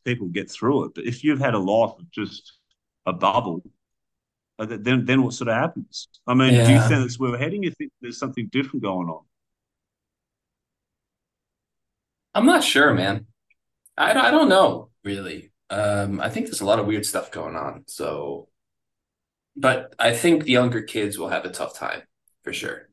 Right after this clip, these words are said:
Speaker 2: That, that goes without saying. I do think it's interesting in some communities in the U S, parents have gotten together and pretty much, rather than send their kids to public school,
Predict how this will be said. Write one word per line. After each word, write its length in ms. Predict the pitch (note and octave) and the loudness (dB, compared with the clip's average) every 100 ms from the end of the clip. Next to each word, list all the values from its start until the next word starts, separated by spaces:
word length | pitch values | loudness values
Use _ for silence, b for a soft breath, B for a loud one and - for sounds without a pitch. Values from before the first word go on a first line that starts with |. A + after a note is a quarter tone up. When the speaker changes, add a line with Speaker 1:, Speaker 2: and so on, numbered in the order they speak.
| - | 0
Speaker 2:
That, 280 | G#2 - A#2+ | 0 2 4
that 280 | A#2+ - | 4 2
goes 240 | A2+ G#2+ G2+ | -2 -2 -2
without 280 | E2+ D2+ - | -2 -2 -4
saying. 280 | B1 - B B B - | -6 -6 B B B 0
I 80 | |
do 160 | - B3 | 0 2
think 160 | B3+ - | 0 0
it's 140 | A#2 | -2
interesting 460 | A2+ B2 A2+ G2+ G#2 | -2 -2 -2 -2 -2
in 80 | |
some 540 | G#2+ - A2 A2 G2+ - | -2 -2 -2 -2 -6 -8
communities 640 | - G#2 G#2 A2 A2 G#2 | -4 -2 -2 -2 -4 -4
in 100 | G#2 | -4
the 100 | F#2+ | -4
U 240 | F#2+ G2 F#2 | -2 -2 -2
S, 500 | F2+ - - - _ _ _ _ _ | -6 -8 -10 -12 _ _ _ _ _
parents 460 | - B2 A#2 A#2 A#2 | 0 4 6 4 2
have 120 | G2+ | 0
gotten 300 | G#2 G#2+ G2 | 0 0 0
together 640 | G#2 F#2+ A2 G2 E2 - _ _ _ _ _ _ _ _ _ _ _ _ _ - | -6 -4 -2 -2 -4 -12 _ _ _ _ _ _ _ _ _ _ _ _ _ -4
and 640 | G#2+ G2+ G#2 G2+ G2 G2+ - _ _ _ _ _ _ _ | 0 0 0 -2 -2 -6 -14 _ _ _ _ _ _ _
pretty 200 | - B2 | 0 4
much, 500 | G#2+ G2+ G2 - - _ _ - | 4 2 0 -4 -10 _ _ -6
rather 400 | G#2+ G#2+ A2+ A2 | 0 2 2 2
than 180 | G#2 | 0
send 220 | G#2 A2 G#2 | 0 -2 -2
their 120 | G#2 | -6
kids 280 | G#2 G2 - | -6 -6 -6
to 100 | F#2+ | -4
public 300 | F#2+ F#2 G2+ | -4 -4 -4
school, 580 | - A2 G2 - - | -4 -2 -2 -4 -8